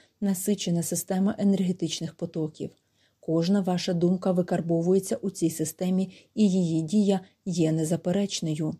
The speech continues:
Подобається це вам чи ні, але ви за допомогою думок постійно створюєте власну реальність. Перший крок до нового успішнішого життя неймовірно легкий.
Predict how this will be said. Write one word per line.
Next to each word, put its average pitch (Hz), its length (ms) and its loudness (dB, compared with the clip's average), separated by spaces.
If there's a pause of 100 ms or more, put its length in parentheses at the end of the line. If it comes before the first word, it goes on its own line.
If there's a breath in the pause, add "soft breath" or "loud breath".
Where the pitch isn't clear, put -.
(420)
Подобається 185 680 2
це 170 160 -4
вам 160 200 -2
чи 165 160 -4
ні, 196 260 2 (220 loud breath)
але 202 260 2
ви 180 200 2
за 165 120 0
допомогою 180 600 0
думок 190 440 2 (240 soft breath)
постійно 196 600 0
створюєте 170 600 -2
власну 170 420 -2
реальність. 185 640 -2 (540)
Перший 175 420 0
крок 165 280 0
до 170 100 2
нового 175 400 2
успішнішого 165 840 -4
життя 175 380 -2 (300 loud breath)
неймовірно 196 680 4
легкий. 165 500 -6